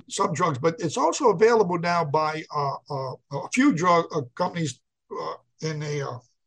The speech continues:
they call it, uh, generic form. Okay.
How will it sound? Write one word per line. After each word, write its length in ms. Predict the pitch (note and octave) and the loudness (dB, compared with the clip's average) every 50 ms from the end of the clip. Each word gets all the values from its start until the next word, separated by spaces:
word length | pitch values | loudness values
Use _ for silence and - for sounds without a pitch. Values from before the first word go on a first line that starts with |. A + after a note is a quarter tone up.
| _ _ _ _ - | _ _ _ _ -6
they 80 | - - | -4 -4
call 240 | - D3+ C#3+ C#3+ | -2 0 2 2
it, 80 | C#3+ C#3+ - - C3 | 0 0 -4 -16 -14
uh, 280 | - - - B2 B2 - _ _ _ _ _ _ - - | -14 -14 -14 -14 -16 -18 _ _ _ _ _ _ -4 2
generic 440 | D3 G3+ G3+ A3+ A#3 A3 F3+ C#3+ - | 2 4 6 8 6 6 6 4 0
form. 200 | - B2+ - - - _ _ _ _ _ _ _ _ _ _ - - | -2 -2 -2 -4 -14 _ _ _ _ _ _ _ _ _ _ -8 -8
Okay. 420 | C3+ C3 - E3 D#3 D#3+ D#3 D#3 | -6 -2 0 2 2 2 2 -2